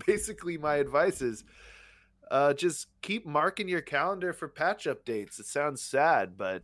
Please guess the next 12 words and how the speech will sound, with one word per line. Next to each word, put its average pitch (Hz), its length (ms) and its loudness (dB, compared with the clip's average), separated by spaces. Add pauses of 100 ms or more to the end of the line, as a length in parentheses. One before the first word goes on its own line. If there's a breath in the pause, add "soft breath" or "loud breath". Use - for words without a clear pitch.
(120)
like, 101 240 -4
they, 117 280 -4 (100)
I 117 80 0
definitely 156 540 -2
think 127 460 -4
that 104 340 2 (1500 soft breath)
with 120 240 0
the 131 140 4
disappointing, 127 920 0 (180)
like, 98 320 -2
bug 117 240 2
updates 104 600 0